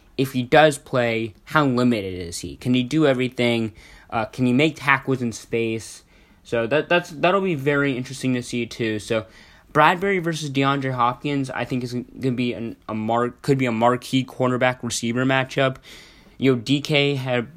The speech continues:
five catches for eighty yards, but a catch or two wasn't on Bradbury, and so Bradbury's played all pro level, at an all pro level all season long.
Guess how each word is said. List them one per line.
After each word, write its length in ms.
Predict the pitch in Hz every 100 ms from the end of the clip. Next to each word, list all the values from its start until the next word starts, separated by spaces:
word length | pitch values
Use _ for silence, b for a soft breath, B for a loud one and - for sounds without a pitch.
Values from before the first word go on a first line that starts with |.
| - - -
five 320 | - 123 123
catches 320 | - 127 135 123
for 180 | 117 -
eighty 220 | 127 127
yards, 520 | 123 117 117 120 120
but 320 | - 110 107 B B B -
a 60 | 127
catch 340 | - 139 139
or 80 | 143
two 320 | 139 147 139
wasn't 340 | 120 117 110 98
on 260 | 107 123
Bradbury, 760 | 131 131 127 131 127 131 127 120
and 100 | 101 B B -
so 100 | 135
Bradbury's 460 | 170 196 180 143
played 300 | - 139 127
all 280 | - 127 131
pro 320 | 120 - 131
level, 540 | 123 120 117 113 113 110
at 140 | 127
an 80 | 127
all 220 | - 139
pro 220 | 135 139 127
level 380 | 120 110 110 -
all 200 | 139 135
season 360 | - 117 113
long. 400 | 110 110 110 107